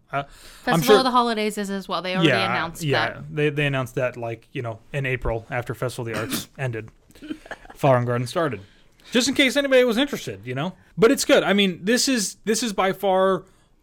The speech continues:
Speaker 1: the one festival in Epcot that has more booths, more options than anything else.
Speaker 2: Mm-hmm.
Speaker 1: Um, traditionally, they have a lot of seminars, uh, a
Speaker 2: Yes.
Speaker 1: lot of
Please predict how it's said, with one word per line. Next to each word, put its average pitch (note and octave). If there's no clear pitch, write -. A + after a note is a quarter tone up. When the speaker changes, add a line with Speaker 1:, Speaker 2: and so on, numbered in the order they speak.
Speaker 1:
the D3+
one F3
festival E3+
in D3
Epcot C#3+
that C#3
has C3+
more D3
booths, D3
more D#3
options D3
than C#3
anything D#3
else. C#3+
Speaker 2:
Mm-hmm. G#3
Speaker 1:
Um, C3
traditionally, E3+
they D3+
have C#3+
a C3+
lot C#3+
of C3
seminars, G3
uh, B2
a C3
Speaker 2:
Yes. C#3
Speaker 1:
lot C#3+
of B2+